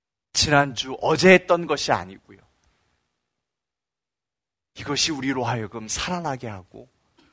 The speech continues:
이것이 우리 속에 물된 동산같이 되게 한다라는 것입니다. 내가 생각지도 않았는데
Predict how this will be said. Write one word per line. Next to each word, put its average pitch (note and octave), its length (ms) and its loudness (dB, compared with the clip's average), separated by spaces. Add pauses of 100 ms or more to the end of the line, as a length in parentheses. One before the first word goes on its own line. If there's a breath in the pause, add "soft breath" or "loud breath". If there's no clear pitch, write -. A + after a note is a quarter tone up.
(240)
이것이 G3+ 420 4
우리 F3 240 -4
속에 C3+ 480 4 (180 soft breath)
물된 C#3+ 560 4
동산같이 A#2+ 640 -2
되게 G2+ 240 -4
한다라는 G2+ 640 -4
것입니다. D2+ 580 -16 (2500)
내가 A2 240 4
생각지도 D3 540 0
않았는데 A2 640 -4